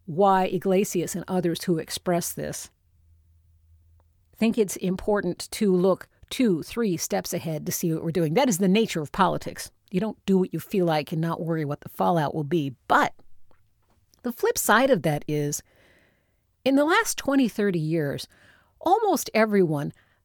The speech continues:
less, much less the Republicans, but to a great, great extent the Democrats, everything that they could say or do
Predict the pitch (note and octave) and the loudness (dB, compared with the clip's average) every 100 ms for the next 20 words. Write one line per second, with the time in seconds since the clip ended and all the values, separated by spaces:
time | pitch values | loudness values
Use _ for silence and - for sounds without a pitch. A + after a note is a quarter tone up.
0 | _ - F#3+ B3 C#3+ - F3+ A3+ - - | _ -2 4 6 4 2 4 6 4 0
1 | F3 - D#3 C#3+ F#3 F3 E3+ D3+ - - | 0 0 -4 -4 -2 -2 -4 -6 -8 -8
2 | - - - - F3 B3 C#4+ - F3+ E3 | -6 -6 -6 -8 -2 0 -2 -4 -2 -2
3 | - E3 D3+ D3+ E3 E3 E3 D3 - - | -6 -8 -8 -6 -4 -6 -8 -8 -10 -14
4 | - - _ - B3 D4+ G#4 G4 - - | -18 -20 _ -6 -4 0 2 0 -2 -2
5 | C4+ E3+ C#3 - _ - G3 - F#3+ F3+ | 0 2 -2 -8 _ -2 -2 0 -4 -4
6 | - C4+ A#3+ - A#3+ G#3+ F#3+ E3+ E3+ C#3+ | -6 -6 -4 -2 2 4 2 0 -2 0
7 | G3+ F3+ | 2 2